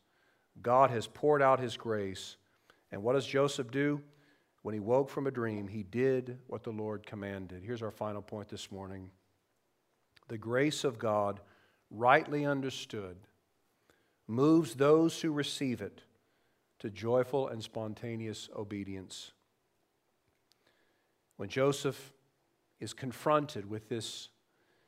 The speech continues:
vision, this dream from an angel, when he wakes up, he promptly obeys the angel's instruction. This is what grace does. When we understand how much, and I understand, I know this 'cause, uh, nineteen and a half years of ministry, I understand. I've heard this all the time.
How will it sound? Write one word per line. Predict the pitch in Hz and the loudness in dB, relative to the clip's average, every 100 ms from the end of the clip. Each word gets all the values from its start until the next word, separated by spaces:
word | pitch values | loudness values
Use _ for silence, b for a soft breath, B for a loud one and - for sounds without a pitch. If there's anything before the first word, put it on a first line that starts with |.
| _ - | _ -6
vision, | 117 147 143 127 | 2 2 2 0
this | 117 113 | -4 -6
dream | 113 127 139 131 | -4 0 0 0
from | 120 131 117 | -2 -4 -4
an | |
angel, | 117 120 127 117 104 92 101 _ _ _ _ _ _ _ _ _ | -2 -2 -2 -4 -8 -12 -14 _ _ _ _ _ _ _ _ _
when | - 113 | -6 -2
he | |
wakes | 113 127 127 143 | 2 2 2 2
up, | 117 | 0
he | - 113 | 0 -8
promptly | - 147 147 147 156 147 | -2 2 4 4 0 -2
obeys | - 127 113 117 117 113 | -2 -4 -2 0 0 -2
the | 117 113 | -4 -6
angel's | 113 110 107 110 110 | -4 -4 -4 -6 -6
instruction. | 104 - 110 101 - 123 | -10 -6 -4 -4 -4 -4
This | 202 | -4
is | 196 | 0
what | 190 143 | 0 0
grace | 135 143 139 | 0 0 -2
does. | 131 127 104 B B B | 0 0 -2 B B B
When | 147 147 | 2 4
we | 196 233 | 4 2
understand | - 190 190 165 - - 156 151 120 104 b b - | 2 2 2 0 -2 -4 0 2 0 -2 b b -2
how | 175 185 | 4 6
much, | 175 175 | 6 6
and | 175 | 6
I | 208 | 4
understand, | 202 185 180 160 190 | 4 0 4 4 6
I | |
know | 185 196 | 6 8
this | 175 139 | 8 4
'cause, | - 143 | 2 0
uh, | 160 165 | -2 -4
nineteen | 170 170 185 190 185 | 0 4 4 4 2
and | 165 | 6
a | 160 | 6
half | 170 175 | 6 6
years | 170 160 | 4 4
of | |
ministry, | 156 175 - | 4 4 4
I | 151 | 4
understand. | 170 165 185 156 | 4 2 2 4
I've | 135 | 6
heard | 131 170 | 4 2
this | 165 | 4
all | 170 | 2
the | 156 | 2
time. | 156 | 0